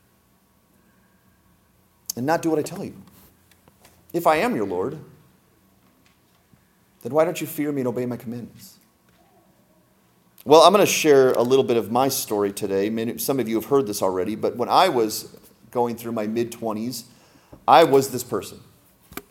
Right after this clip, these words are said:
I had been in Christianity for twenty some years at that point, and I was calling Jesus Lord of my life. The only problem is, is I was not doing what he told me.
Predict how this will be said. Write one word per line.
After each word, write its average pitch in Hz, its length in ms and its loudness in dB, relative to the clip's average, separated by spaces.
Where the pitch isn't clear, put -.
I 131 120 2
had 135 120 2
been 127 120 -2
in 120 80 -4
Christianity 120 600 -6
for 113 140 -12
twenty 120 320 -6
some 110 240 -2
years 120 260 -2
at 104 120 -4
that 98 140 0
point, 117 340 -6
and 95 100 -4
I 117 120 2
was 113 120 -4
calling 113 420 -4
Jesus 104 440 -10
Lord 101 320 -4
of 107 140 -10
my 127 100 0
life. 131 320 -2
The 127 80 -4
only 135 140 2
problem 143 420 6
is, 110 260 0
is 104 120 -8
I 110 80 4
was 107 160 -4
not 113 240 -2
doing 110 240 -4
what 101 100 -4
he 104 80 -12
told 110 300 -2
me. 69 160 -14